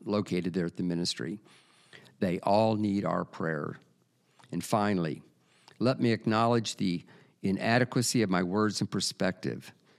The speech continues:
And he says to the reader, "Reflect on your own life and draw closer to Jesus. I know I am."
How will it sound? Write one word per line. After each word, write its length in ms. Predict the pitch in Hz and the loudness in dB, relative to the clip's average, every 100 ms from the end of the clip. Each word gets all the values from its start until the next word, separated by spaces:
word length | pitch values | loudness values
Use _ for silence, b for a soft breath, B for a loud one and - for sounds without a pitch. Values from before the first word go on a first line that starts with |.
| b b | b b
And 300 | - 80 82 | -10 -4 -4
he 200 | 90 92 | -2 -2
says 360 | 87 107 98 - | 0 0 0 -2
to 100 | 87 | -4
the 140 | 87 | -2
reader, 480 | 90 98 90 87 85 | 0 0 0 0 -2
"Reflect 640 | 90 90 - - 120 120 - | -2 -2 -2 0 2 2 -2
on 300 | - 90 95 | -6 -2 0
your 280 | 85 85 - | 0 -2 -2
own 220 | 104 123 | 0 0
life 480 | 113 104 104 101 - | 0 0 0 -2 -6
and 160 | 95 85 | -8 -6
draw 220 | 90 87 | -2 -2
closer 500 | 87 - 101 92 101 | -4 -4 -4 -4 -6
to 80 | 92 | -6
Jesus. 640 | 85 90 80 78 80 - - b b b b b b - | -4 -4 -4 -6 -6 -6 -8 b b b b b b -8
I 160 | 92 | -2
know 260 | 90 85 82 | -2 0 -2
I 180 | 80 80 | -4 -6
am." 360 | 76 64 - | -6 -8 -10